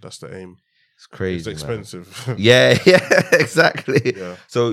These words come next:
Speaker 2: so you got this spice rum. Is any plans to bring out any other versions of it, different flavors?
Speaker 1: <sighs> I, um, I'm not too sure because, you know, we might bring out, like, an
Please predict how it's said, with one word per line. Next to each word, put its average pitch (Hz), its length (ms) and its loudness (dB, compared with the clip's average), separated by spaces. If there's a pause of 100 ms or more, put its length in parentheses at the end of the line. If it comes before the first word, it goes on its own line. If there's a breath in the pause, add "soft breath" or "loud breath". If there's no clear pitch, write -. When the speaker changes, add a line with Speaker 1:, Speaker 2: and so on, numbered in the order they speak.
(140)
Speaker 2:
so 117 140 -8
you 117 100 -6
got 135 160 -4
this 120 140 -6
spice 101 320 -4
rum. 87 180 -6
Is 95 180 -6
any 104 560 -6 (140)
plans 98 300 -6
to 95 80 -12
bring 95 180 -8
out 92 160 -6
any 95 180 -8
other 95 340 -6
versions 90 520 -10
of 87 140 -14
it, 82 160 -14
different 82 300 -18
flavors? 85 640 -12 (240 loud breath)
Speaker 1:
<sighs> - 220 -20
I, 120 380 -6
um, 117 420 -12 (1120)
I'm 123 120 -12
not - 120 -10
too - 140 -16
sure 110 320 -12
because, 92 680 -12 (640 soft breath)
you 101 100 -16
know, 95 140 -10
we 92 160 -14
might 113 260 -8
bring 101 200 -16
out, 95 280 -10
like, 78 200 -20
an - 40 -16